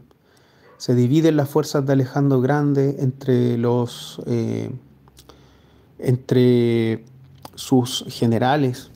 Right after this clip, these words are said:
Seleuco, eh, Seleuco, Ptolomeo, Casandro, eh, y los otros nunca me, nunca me acuer-, me acuerdo.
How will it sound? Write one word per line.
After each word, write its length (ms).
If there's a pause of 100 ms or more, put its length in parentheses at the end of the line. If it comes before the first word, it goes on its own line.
(240)
Seleuco, 880 (640)
eh, 540 (1700)
Seleuco, 960
Ptolomeo, 840 (400)
Casandro, 720 (960)
eh, 260
y 60
los 160
otros 240
nunca 320
me, 180
nunca 600
me 80
acuer-, 320
me 260
acuerdo. 400